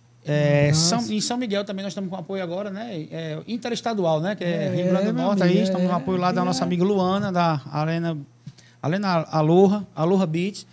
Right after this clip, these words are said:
Speaker 1: Inclusive foi o, aquela que eu mostrei nesse vídeo aí, que a gente teve junto lá no, no campeonato lá do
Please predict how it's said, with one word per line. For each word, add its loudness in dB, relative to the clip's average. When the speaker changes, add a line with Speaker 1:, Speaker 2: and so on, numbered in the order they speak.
Speaker 1:
Inclusive -2
foi -4
o, 0
aquela 0
que -6
eu -4
mostrei -6
nesse -8
vídeo -6
aí, -6
que -10
a -6
gente -10
teve -4
junto -8
lá -2
no, -4
no -4
campeonato -4
lá -2
do -6